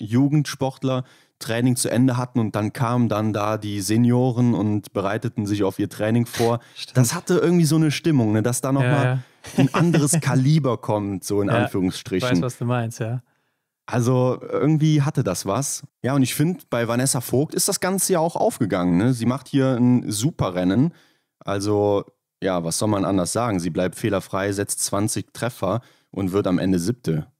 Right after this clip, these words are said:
Speaker 2: Zwanzig Treffer hier, am, äh, schwierigsten Schießstand vielleicht im ganzen Weltcup, ne? Zumindest werden hier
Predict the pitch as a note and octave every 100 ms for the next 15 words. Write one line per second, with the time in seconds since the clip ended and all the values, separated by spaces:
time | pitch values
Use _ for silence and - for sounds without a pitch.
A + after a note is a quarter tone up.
0 | _ - C#3 E3+ D#3+ - F3 E3 C#3 B2
1 | A#2+ B2+ C#3 C3+ B2+ A#2+ D3 F3 F3+ -
2 | D3+ F3 F3 - F3 E3 D#3 D#3 D3+ C#3+
3 | D3+ D3 B2+ C3+ E3+ E3+ D#3 C#3 D#3+ E3
4 | C#3 C3 C#3 C3+ C#3 C3+ C3 C3 C3